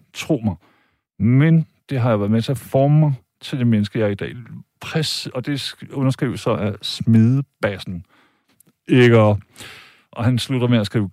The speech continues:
"Keep smiling." Men det er fuldstændig rigtigt. Vi bliver nogen af os smidebassen. Og det,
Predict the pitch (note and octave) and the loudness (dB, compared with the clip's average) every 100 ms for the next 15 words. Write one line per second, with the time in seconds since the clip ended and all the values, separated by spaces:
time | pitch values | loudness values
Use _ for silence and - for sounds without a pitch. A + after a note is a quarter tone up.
0 | - - B2 - - G#2+ A#2 C3 D#3+ F3 | -10 -6 -4 -2 0 2 2 2 0 -2
1 | G#3 G#3+ F#3+ F3+ D#3+ D3+ D3 F3+ A3+ G#3+ | -2 -2 0 0 -2 -4 -4 -2 0 -2
2 | - _ _ _ _ _ _ _ _ _ | -6 _ _ _ _ _ _ _ _ _
3 | _ _ _ _ _ A#2+ C#3+ E3+ D3+ G2 | _ _ _ _ _ 4 6 6 4 2
4 | - - - - C#3 A2+ G2 A2+ B2 | -6 -16 -18 -10 -4 -2 -2 -6 -6